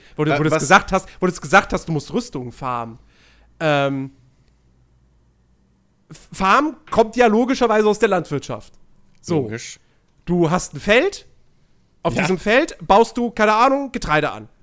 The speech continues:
Speaker 2: Ja.
Speaker 1: So. Äh, warum machst du das? Um's zu verkaufen.
Speaker 2: Richtig.
Speaker 1: So. Du farmst das Getreide,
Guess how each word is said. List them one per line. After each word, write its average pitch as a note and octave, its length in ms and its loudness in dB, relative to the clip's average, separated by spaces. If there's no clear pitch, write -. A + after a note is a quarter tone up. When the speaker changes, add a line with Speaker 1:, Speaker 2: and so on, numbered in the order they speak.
Speaker 2:
Ja. B2+ 240 2
Speaker 1:
So. C#3+ 380 -2
Äh, E3+ 260 4
warum D#3+ 200 -2
machst A#3 200 0
du D#4 60 -2
das? D#4+ 180 -6
Um's G#3+ 200 -10
zu - 80 -10
verkaufen. C3+ 520 -10
Speaker 2:
Richtig. - 360 -14
Speaker 1:
So. B2+ 340 -10
Du D#3 120 -6
farmst C#4 800 2
das - 200 -6
Getreide, A#3+ 680 0